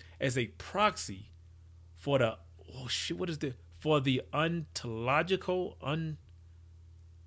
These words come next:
ontod-, ontological study of the human experience. Okay, so now I gotta fucking look up ontological. What the hell does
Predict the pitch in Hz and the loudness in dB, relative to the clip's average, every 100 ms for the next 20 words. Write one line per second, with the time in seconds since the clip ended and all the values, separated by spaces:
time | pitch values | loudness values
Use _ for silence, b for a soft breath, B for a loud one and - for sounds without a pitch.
0 | - - - - 127 165 185 170 - - | -20 -20 -20 -10 -4 -2 -2 -4 -8 -20
1 | - - - - - - - 151 180 - | -20 -20 -20 -20 -12 -6 -2 0 -2 -4
2 | - - - 156 185 175 - 180 147 127 | -18 -18 -6 -2 0 0 2 2 4 2
3 | 170 202 233 240 262 214 - - 190 139 | 2 0 2 2 2 -2 -2 4 6 6
4 | 117 127 120 113 151 123 123 120 147 113 | 2 -2 -2 -2 -2 -4 -6 -6 -6 -2
5 | 170 123 120 135 131 143 160 139 127 110 | 0 0 0 -2 -4 -2 0 0 0 -4
6 | - 113 113 113 117 104 - b b b | -8 -8 -6 -6 -4 -6 -8 b b b
7 | b b b - - 117 120 120 107 107 | b b b -20 -8 -6 -6 -6 -4 -4
8 | 104 - - - - 113 - 170 175 170 | -4 -6 -10 -10 -6 -8 -6 -6 -4 -4
9 | 131 107 | -6 -8